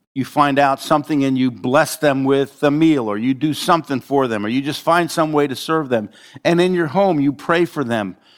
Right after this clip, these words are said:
and pray for them, and you pray blessing over the people in your neighborhood. And what you're doing is you're building spiritual authority. Now, the spiritual authority, they don't necessarily know what's going on,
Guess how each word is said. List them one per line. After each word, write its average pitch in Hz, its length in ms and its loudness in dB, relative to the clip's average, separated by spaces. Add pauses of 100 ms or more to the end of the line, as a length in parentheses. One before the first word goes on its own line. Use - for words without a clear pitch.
and 135 160 -2
pray 170 240 0
for 143 180 -6
them, 113 220 -2
and 117 100 -4
you 127 140 0
pray 170 300 0 (680)
blessing 165 400 2
over 139 220 0
the 131 80 0
people 151 400 -4
in 139 100 0
your 131 100 0
neighborhood. 131 600 0
And 107 120 -4
what 139 200 -2
you're 139 80 -8
doing 175 380 -2
is 135 160 -4
you're 123 100 -4
building 151 480 -2
spiritual 151 640 -6
authority. 135 520 -2 (320)
Now, 151 140 4
the 147 100 -2
spiritual 302 460 -4
authority, 170 480 0 (240)
they 175 180 4
don't 220 360 -2
necessarily 170 640 2
know 139 220 2
what's 120 260 -2
going 117 320 -4
on, 120 360 -4